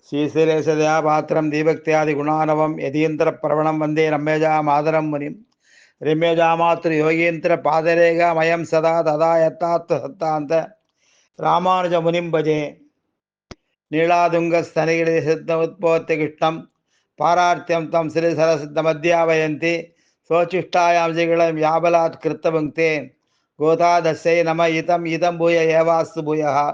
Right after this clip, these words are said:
அன்னவயற்புதுவை ஆண்டாள் அரங்கற்கு பண்ணு திருப்பாவை பல்வதியம் இன்னிசையால் பாடிக் கொடுத்தாள் நற்பாமாலை பூமாலை சூடிக் கொடுத்தாளை சொல்லு. சூடிக் கொடுத்த சுடற்கொடியே தொல்பாவை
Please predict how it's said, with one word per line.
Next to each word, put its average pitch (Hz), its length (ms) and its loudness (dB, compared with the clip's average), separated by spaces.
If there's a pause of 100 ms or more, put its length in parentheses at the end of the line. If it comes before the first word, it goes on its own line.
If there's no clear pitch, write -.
(720)
அன்னவயற்புதுவை 170 840 2
ஆண்டாள் 170 440 2
அரங்கற்கு 165 680 -2
பண்ணு 165 320 -2
திருப்பாவை 170 840 0
பல்வதியம் 156 600 0 (540)
இன்னிசையால் 180 640 0
பாடிக் 175 380 0
கொடுத்தாள் 165 760 0
நற்பாமாலை 170 840 0 (180)
பூமாலை 196 580 0
சூடிக் 170 320 -4
கொடுத்தாளை 156 720 0
சொல்லு. 135 420 -6 (720)
சூடிக் 196 300 2
கொடுத்த 175 400 -2
சுடற்கொடியே 170 720 0
தொல்பாவை 165 600 0